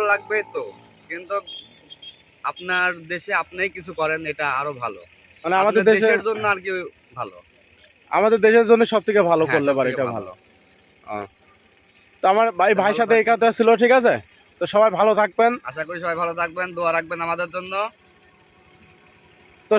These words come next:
Speaker 2: সবাই ভালো থাকবেন, আবার দেখা হবে অন্য কোনো একটা নতুন ভিডিওতে। আমার বড় ভাইয়ের সাথে আজকে এই আমার মানে বিদেশ থেকে এগারো মাস পরে দেখা হলো। দেখা হওয়ার পরে আজকে যেভাবে আর কি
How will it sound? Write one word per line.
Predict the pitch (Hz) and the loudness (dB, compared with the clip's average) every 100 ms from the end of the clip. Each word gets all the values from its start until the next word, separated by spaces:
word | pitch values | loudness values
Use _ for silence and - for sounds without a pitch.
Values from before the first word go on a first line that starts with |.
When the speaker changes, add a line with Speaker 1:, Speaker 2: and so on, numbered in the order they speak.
| 226 | 4
Speaker 2:
সবাই | 233 | 4
ভালো | 226 226 | 4 4
থাকবেন, | 233 233 | 2 2
আবার | 226 226 202 | 4 4 4
দেখা | 208 233 | 2 2
হবে | 226 226 | 2 0
অন্য | 220 208 | 0 2
কোনো | 214 220 | 2 0
একটা | 208 214 | 0 2
নতুন | 208 208 | 2 2
ভিডিওতে। | 196 208 208 208 | 4 4 4 2
আমার | 202 202 180 - | 4 2 0 -2
বড় | 160 190 | 2 4
ভাইয়ের | 190 190 | 4 2
সাথে | 202 196 | 2 2
আজকে | - 196 190 | 2 2 4
এই | 349 359 - 349 - - - - - - - | 2 -2 -4 -4 -4 -4 -4 -8 -10 -4 -2
আমার | 190 196 190 170 | 2 2 0 0
মানে | 185 196 180 | 2 2 2
বিদেশ | 190 196 - | 2 0 2
থেকে | 202 214 185 | 2 4 2
এগারো | 196 190 190 | 0 -2 0
মাস | 185 - | -2 0
পরে | 190 190 175 | 2 4 4
দেখা | 175 202 | 2 4
হলো। | 202 208 233 - - - - - - - - | 4 4 0 -6 -20 -20 -20 -20 -20 -20 -4
দেখা | 160 180 | -2 2
হওয়ার | 190 185 | 0 2
পরে | 185 190 | 4 4
আজকে | 180 - 185 170 147 | 4 4 4 4 2
যেভাবে | 185 185 185 175 | 2 4 4 2
আর | |
কি | 160 | 2